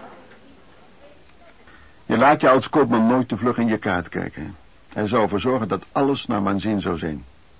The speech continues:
Dus was er niet veel meer te praten. Die dag kwam er niet veel meer van mijn handel. <laughs> Het laat zich wel aanvoelen dat ik mij enigszins ont-, ontroerd gevoelde over zo'n belangrijk bezit, hè.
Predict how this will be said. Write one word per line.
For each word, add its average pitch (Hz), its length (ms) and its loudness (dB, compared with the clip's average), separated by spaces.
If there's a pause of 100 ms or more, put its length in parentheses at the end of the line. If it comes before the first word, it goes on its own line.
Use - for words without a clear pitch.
(280)
Dus 120 160 -4
was 113 160 0
er 107 60 -2
niet 110 140 0
veel 107 160 0
meer 95 120 -2
te 98 100 -8
praten. 98 440 -6 (1400)
Die 107 140 -4
dag 110 200 0
kwam 98 160 0
er 101 60 0
niet 113 160 0
veel 143 160 2
meer 147 120 2
van 131 140 0
mijn 120 120 2
handel. 117 300 0 (520)
<laughs> 117 260 -6 (680)
Het 110 100 -6
laat 107 180 2
zich 95 100 2
wel 101 220 0
aanvoelen 120 500 0
dat 110 160 -2
ik 104 100 -6
mij 113 200 -2
enigszins 120 680 -2
ont-, 101 360 -4 (560)
ontroerd 107 540 -2
gevoelde 117 480 0
over 107 200 -2
zo'n 104 160 -2
belangrijk 101 440 -2
bezit, 95 300 -8
hè. 98 60 -12